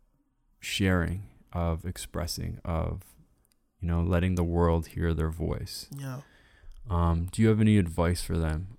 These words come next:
Speaker 1: around how to get over that, uh, reluctancy?
Speaker 2: Let yourself hear your voice first. Know what, that you're s-,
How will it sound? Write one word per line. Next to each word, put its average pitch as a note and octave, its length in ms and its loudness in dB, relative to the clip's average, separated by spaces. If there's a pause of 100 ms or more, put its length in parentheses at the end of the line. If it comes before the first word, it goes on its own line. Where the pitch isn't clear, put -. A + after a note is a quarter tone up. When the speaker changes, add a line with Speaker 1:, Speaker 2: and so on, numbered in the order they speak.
(100)
Speaker 1:
around E2+ 360 2
how E2+ 180 -2
to E2+ 120 0
get E2 180 -2
over E2 360 0
that, D#2 360 0 (320)
uh, F2 260 -4
reluctancy? E2 800 -4 (1040)
Speaker 2:
Let E3+ 220 -4
yourself E3+ 480 -2
hear C#3 160 -6
your B2+ 160 -6
voice B2+ 320 -8
first. - 520 -16 (800)
Know F#3+ 540 2 (240)
what, D#3 200 -8 (240)
that D#3 200 -6
you're D3+ 120 -4
s-, - 240 -6